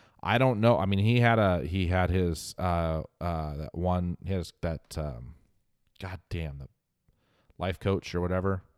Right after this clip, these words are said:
that guy. I feel bad for saying that. Um, uh, his friend and coach, Trevor Moawad, uh,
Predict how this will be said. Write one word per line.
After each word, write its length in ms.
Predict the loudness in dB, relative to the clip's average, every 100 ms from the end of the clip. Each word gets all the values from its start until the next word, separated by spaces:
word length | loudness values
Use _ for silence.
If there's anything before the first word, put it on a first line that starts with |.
| _
that 180 | -4
guy. 280 | 0 0 -2 -10 _ _ _ _ _ _ _
I 60 | -8
feel 140 | -4
bad 240 | -2 -2 -4
for 80 |
saying 240 | -8 -8 -6
that. 580 | -8 -12 _ _ _ -2
Um, 520 | -2 -2 -4 -6 -10 -16 _ _ _ _ _ _ _ _ _ _ _ _ _ _ -20 -8
uh, 1400 | -6 -4 -6 -10 -12 -12 -14 -14 -14 -14 -14 -16 -16 -10
his 160 | -8 -4
friend 300 | 2 4 2
and 80 | 2
coach, 320 | 2 2 0
Trevor 300 | -2 0 0
Moawad, 340 | 2 0 -2 -8 _ -20 _ _ -4
uh, 380 | 0 2 2